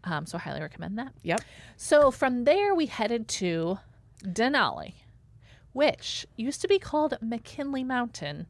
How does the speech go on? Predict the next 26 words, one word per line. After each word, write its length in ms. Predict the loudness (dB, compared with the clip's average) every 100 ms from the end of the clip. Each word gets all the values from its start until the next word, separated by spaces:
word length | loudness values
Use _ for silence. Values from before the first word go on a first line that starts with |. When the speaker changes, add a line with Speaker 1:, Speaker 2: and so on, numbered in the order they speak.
| _ -4
Speaker 2:
Used 180 | -2 -2
to 40 |
be 40 | 2
called 200 | 2 2
McKinley 340 | 0 0 2
National 360 | 2 2 0 2
Park. 380 | 2 2 -2 -4
Speaker 1:
And 200 | -2 0
they 140 | -2
changed 560 | -4 -8 -8 -8 -8 -4
it 140 | -4 -4
to 100 | -8
Denali 760 | -4 -2 -2 -2 -4 -6 -8 -14 -20 -8
National 300 | -8 -6 -8
Park 180 | -8
and 140 | -8 -8
Denali 280 | -6 -6 -4
Mountain 320 | -6 -6 -6
because 320 | -8 -6 -4
they 80 | -4
wanted 300 | -4 -6 -8 -12
to, 380 | -6 -2 -2 -4
um, 220 | -8 -8
make 260 | -6 -6 -4
it 120 | -6
a, 320 | -2 -2 -2